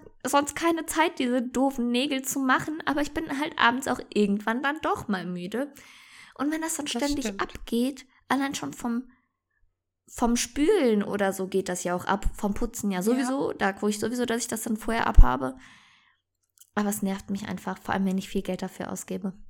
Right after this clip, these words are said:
Speaker 2: Eben, und man investiert auch so viel Zeit da rein,
Speaker 1: Oh ja.
Speaker 2: die zu lackieren.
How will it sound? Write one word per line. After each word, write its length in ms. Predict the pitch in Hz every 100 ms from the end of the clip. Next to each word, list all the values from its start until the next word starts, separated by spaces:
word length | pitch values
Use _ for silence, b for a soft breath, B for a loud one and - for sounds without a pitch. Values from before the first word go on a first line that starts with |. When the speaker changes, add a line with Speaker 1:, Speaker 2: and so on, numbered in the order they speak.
| - _ _ _ _ _ _ _ _ _ -
Speaker 2:
Eben, 320 | 233 247 226 202
und 500 | - 254 277 - -
man 260 | 220 220 226
investiert 640 | 233 233 220 - - 214
auch 100 | 196
so 160 | - 254
viel 180 | 254 277
Zeit 360 | 269 247 240 -
da 80 | 190
rein, 380 | 185 185 190 196 -
Speaker 1:
Oh 120 | 180
ja. 140 | 180 - - _ -
Speaker 2:
die 100 | 220
zu 180 | - 214
lackieren. 680 | 202 - - 233 381 392